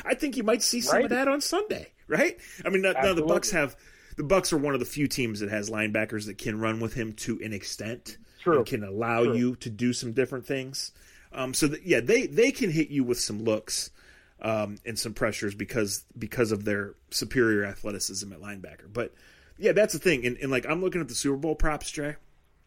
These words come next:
Speaker 1: Like, who, you know, first touchdown and first Chiefs touchdown and
Speaker 2: Yeah.
Speaker 1: all that stuff. Like, Andy Reid and Mahomes are so good that I would not lay a dime on any of that, even though I think Tyreek's gonna have another huge game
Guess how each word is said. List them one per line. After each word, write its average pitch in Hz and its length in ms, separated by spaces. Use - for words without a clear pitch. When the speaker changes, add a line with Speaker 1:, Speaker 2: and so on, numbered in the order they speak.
Speaker 1:
Like, 117 140
who, 143 260
you 143 140
know, 107 60
first - 320
touchdown 117 680
and 92 140
first - 260
Chiefs - 300
touchdown 113 600
and 104 80
Speaker 2:
Yeah. 107 80
Speaker 1:
all 110 100
that 117 180
stuff. 110 340
Like, 139 260
Andy 185 320
Reid 131 480
and 117 160
Mahomes 104 420
are 95 60
so 143 340
good 123 300
that 135 200
I 165 160
would 226 180
not 165 240
lay 147 160
a 123 60
dime 117 540
on 117 140
any 123 160
of 117 80
that, 117 180
even 139 240
though 139 120
I 120 60
think 131 260
Tyreek's 120 420
gonna 117 180
have 117 180
another 117 240
huge 117 260
game 120 320